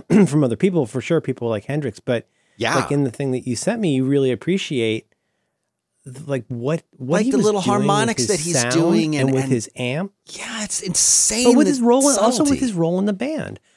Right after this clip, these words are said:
Speaker 1: I mean, he's the Pete Townsend of that band in the
Speaker 2: Yes.
Speaker 1: sense that he doesn't have a, uh, the other guy that's not Duff, whoever the other guitar player is. Uh, you know, or, you know, you think about somebody like, um, uh, what's his name, Johnny Greenwood from, um, Radiohead.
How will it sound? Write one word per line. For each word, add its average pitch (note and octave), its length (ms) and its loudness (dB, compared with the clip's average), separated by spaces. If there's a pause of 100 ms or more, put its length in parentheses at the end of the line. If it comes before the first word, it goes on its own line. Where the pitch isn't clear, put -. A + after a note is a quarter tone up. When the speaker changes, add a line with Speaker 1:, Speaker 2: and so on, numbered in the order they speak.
Speaker 1:
I E3 60 -2
mean, D#3+ 100 2
he's F#3+ 140 0
the A#3 80 -6
Pete G#3 220 -4
Townsend F#3 380 -2
of A2+ 100 -4
that B2 240 -4
band D3+ 320 -4
in G#2+ 40 -4
the D3 240 -2
Speaker 2:
Yes. C3+ 120 -4
Speaker 1:
sense C#3 300 -6
that D3 360 -4 (320)
he - 160 -2
doesn't F#3 280 0
have E3 420 -2
a, A#2+ 320 0
uh, A2+ 320 -2 (180)
the B2+ 240 -6
other B2 140 -4
guy A#2+ 220 -4
that's A2 180 -10
not A2 180 -8
Duff, G2 340 -10
whoever B2+ 380 -4
the A2+ 120 -4
other G#2 120 -4
guitar G2+ 300 -8
player G2 320 -10
is. G2+ 180 -14 (520)
Uh, D3+ 160 -2 (100)
you D#3+ 120 0
know, C3+ 240 0 (280)
or, E3 160 0
you F3 140 0
know, F3 100 4
you D#3+ 60 2
think G#3 160 0
about F#3 160 0
somebody E3 380 2
like, C3 340 0
um, A#2+ 360 -2 (220)
uh, B2 200 -6
what's A#2+ 160 -8
his - 40 -16
name, A2+ 80 -4
Johnny A#2+ 180 -4
Greenwood A2 440 -4
from, G#2 500 -8 (100)
um, G#2 380 -10 (640)
Radiohead. B2 420 -2